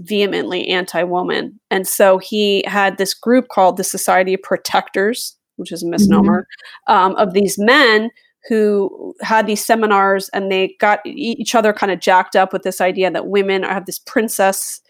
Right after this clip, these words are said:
Speaker 1: uh, idea and they want us, and they're just really screwing with our heads because they use sex to control us. So we have to control them back.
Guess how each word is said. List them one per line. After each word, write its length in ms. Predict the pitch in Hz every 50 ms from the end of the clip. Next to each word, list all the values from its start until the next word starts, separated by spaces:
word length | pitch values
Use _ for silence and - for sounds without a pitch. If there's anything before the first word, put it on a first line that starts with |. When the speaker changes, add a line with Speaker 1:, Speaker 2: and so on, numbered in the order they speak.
| _ _ _ - _ -
Speaker 1:
uh, 320 | 196 185 175 185 175 - -
idea 520 | 202 208 196 202 208 196 196 196 190 185
and 180 | 170 160 190 190
they 80 | 190 190
want 220 | 190 190 190 185
us, 180 | 185 190 - -
and 160 | - 208 196
they're 80 | 190
just 260 | 185 185 190 - - -
really 260 | 262 226 214 208 220
screwing 440 | - - - - - 233 233 233 220
with 160 | 220 220 -
our 120 | 190 185 202
heads 260 | 208 180 185 185 -
because 240 | - 185 - 185 175
they 60 | - 180
use 320 | 175 175 180 170 - -
sex 280 | - 185 - - - -
to 100 | 190 -
control 440 | - 170 160 - - 165 165 -
us. 160 | - - - -
So 100 | - 185
we 100 | 190 190
have 100 | 202 196
to 100 | - 196
control 360 | - 190 170 - - 170 170
them 180 | - - 151 165
back. 220 | 170 - - -